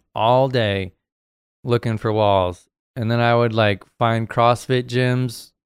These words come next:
and I would be like, I would approach them and be like, "Hey, I'd love to paint a, a cool CrossFit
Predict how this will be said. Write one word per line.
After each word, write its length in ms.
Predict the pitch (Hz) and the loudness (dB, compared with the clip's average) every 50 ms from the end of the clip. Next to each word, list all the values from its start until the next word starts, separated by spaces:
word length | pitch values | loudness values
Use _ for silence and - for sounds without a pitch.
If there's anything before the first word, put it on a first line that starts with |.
| _ _ - | _ _ -10
and 260 | 123 113 107 101 101 | -8 -6 -4 -4 -2
I 180 | 98 101 101 | -2 0 0
would 140 | 101 98 95 | -2 -2 -2
be 160 | 110 107 107 | -2 -2 0
like, 400 | 104 101 101 98 95 92 92 - _ - | 0 0 0 0 -2 -4 -6 -10 _ -8
I 100 | 101 98 | -6 -6
would 80 | 98 | -6
approach 380 | 95 - - 131 131 131 - - | -8 -4 -2 -2 -2 -2 -2 -2
them 160 | 131 123 120 | -2 -2 -2
and 80 | 117 110 | -2 -2
be 80 | 104 | -2
like, 180 | 101 104 104 - | -2 -2 -2 -2
"Hey, 220 | 135 135 131 123 | -2 0 0 0
I'd 80 | 117 107 | 0 0
love 160 | 117 113 - | -2 -2 -2
to 240 | - 120 113 104 98 - _ _ _ _ _ _ _ _ _ _ _ _ _ - | -2 -2 -2 -2 -2 -6 _ _ _ _ _ _ _ _ _ _ _ _ _ 0
paint 200 | 156 160 151 143 | 2 2 2 2
a, 220 | 135 120 113 - - _ _ - - | 0 0 -4 -8 -14 _ _ -20 -18
a 60 | 113 | -18
cool 300 | - - - 151 147 139 | -10 -2 0 2 2 2
CrossFit 560 | - - 156 156 156 143 - 147 147 131 113 | 2 4 4 4 4 2 0 0 0 0 -2